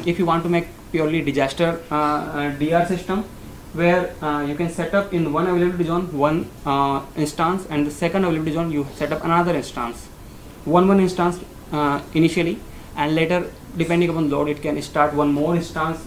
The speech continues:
in one availability zone or another or in the both. And, uh, this is on the E C two application layer, and also on the database layer you can make scalability, like you can have master or slave concept. Uh, you can de-, uh, deploy multi-availability zone deployment. We have a service,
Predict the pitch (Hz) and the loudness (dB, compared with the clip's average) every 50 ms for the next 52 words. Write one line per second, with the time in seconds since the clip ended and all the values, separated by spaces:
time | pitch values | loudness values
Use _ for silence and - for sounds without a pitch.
0 | - 147 139 139 135 143 151 160 165 160 165 170 165 156 165 160 156 147 143 143 | -8 -6 -4 -4 -2 -2 -2 -2 -2 -2 -2 -2 -2 -2 -2 -2 -2 -2 -2 -2
1 | 131 131 139 147 143 156 175 180 - - - - - - 160 160 160 156 156 143 | -2 -2 -2 0 0 -2 -2 -4 -6 -10 -14 -16 -10 -6 -4 -2 0 0 0 0
2 | 143 143 147 170 170 - - - - - - - - - - - - - - - | 0 0 -2 -2 -4 -6 -12 -20 -20 -20 -20 -20 -20 -20 -20 -20 -20 -20 -20 -20
3 | - - - - 120 120 123 127 127 127 127 123 - - 135 127 123 123 139 156 | -20 -20 -18 -16 -14 -12 -10 -8 -8 -8 -10 -10 -8 -8 -6 -6 -6 -6 -4 -4
4 | 160 190 185 170 160 156 147 - - - 170 160 - 196 185 170 180 170 165 165 | -4 -2 0 0 0 0 -2 -4 -2 -2 -2 -2 0 0 -2 0 0 0 0 0
5 | - - 160 151 - 175 170 180 170 170 185 175 170 170 165 170 170 - - - | -2 -2 -2 0 2 2 2 2 2 2 4 4 4 6 4 4 2 -2 -8 -14
6 | - - - 139 139 143 143 139 139 147 147 156 160 180 175 156 131 139 139 135 | -12 -10 -6 -6 -4 -4 -4 -4 -2 0 0 0 0 0 -2 -2 -2 -2 0 2
7 | 156 170 185 185 180 185 170 175 180 175 175 170 170 170 160 156 156 151 151 160 | 2 2 2 2 2 2 2 2 4 2 2 0 2 2 2 2 2 2 0 -2
8 | 151 - - 160 160 160 165 165 160 165 190 190 - - 143 131 143 139 131 156 | -4 -2 -2 0 0 0 0 0 -2 -2 -4 -6 -4 -4 -2 -2 -2 -2 -2 -2
9 | 139 143 143 139 143 - 139 135 131 131 - - 160 151 151 147 - 143 143 139 | -2 -2 -2 -2 0 0 0 0 0 0 0 -2 0 0 0 -2 -2 -4 -4 -2
10 | 139 147 143 143 139 156 156 170 - - - - - - - - - - - - | -2 -4 -4 -4 -4 -4 -6 -6 -6 -10 -16 -16 -16 -16 -16 -16 -16 -18 -18 -18
11 | - - - - 123 123 127 139 135 143 139 143 139 - - - - - - 131 | -16 -8 -4 0 0 0 0 0 0 0 0 -2 -2 -6 -10 -12 -10 -6 -2 0
12 | 127 139 143 143 143 - 147 151 147 135 135 139 139 143 165 170 170 151 147 143 | 0 2 2 0 0 2 2 2 4 2 2 0 0 0 0 2 2 2 2 2
13 | 143 143 139 143 143 151 147 139 139 139 135 135 127 127 - 135 135 131 127 143 | 2 0 0 0 0 0 0 0 0 0 0 0 -2 -4 -4 -2 -2 -2 0 -2
14 | 147 147 147 135 131 139 135 127 127 123 - - 131 127 127 143 185 - - | -2 -2 -4 -4 -4 -4 -2 -4 -4 -4 -6 -6 -4 -4 -2 -4 -4 -6 -8